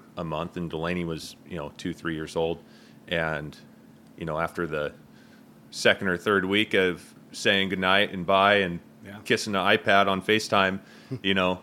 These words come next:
Speaker 1: like, it really just drives home the fact that you have to take every chance that you get with your kids, you know? Um,
Speaker 2: You, you bring up a good point, and, you know, something that pops in my head every time somebody asks me, like,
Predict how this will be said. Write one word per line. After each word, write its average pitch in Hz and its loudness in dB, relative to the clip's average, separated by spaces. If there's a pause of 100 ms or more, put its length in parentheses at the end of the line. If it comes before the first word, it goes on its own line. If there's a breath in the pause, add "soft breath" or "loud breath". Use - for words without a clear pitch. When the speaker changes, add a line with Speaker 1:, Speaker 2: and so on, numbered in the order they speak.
Speaker 1:
like, 87 0
it 92 -2
really 95 2
just 82 -8
drives 90 2
home 90 -2
the 85 -4
fact 80 -2
that 80 -2 (640)
you 85 -10 (120)
have 87 -4
to 69 -18
take 90 -4
every 90 -4
chance 90 -4
that - -16
you 90 -8
get 95 -2
with 87 -12
your 85 -6
kids, - -4
you 90 -10
know? 87 -4 (320)
Um, 85 -4 (1000 loud breath)
Speaker 2:
You, 160 -4
you 160 -6
bring 190 4
up 175 2
a 151 0
good 139 0
point, 127 -4
and, 127 -2
you 139 2
know, 135 0 (160)
something 170 0
that 113 -2 (720 loud breath)
pops - -2
in 113 -4
my 113 -4
head 135 -2
every 131 -4
time 131 -6
somebody 117 -4
asks 110 -10
me, 120 -6
like, 104 -12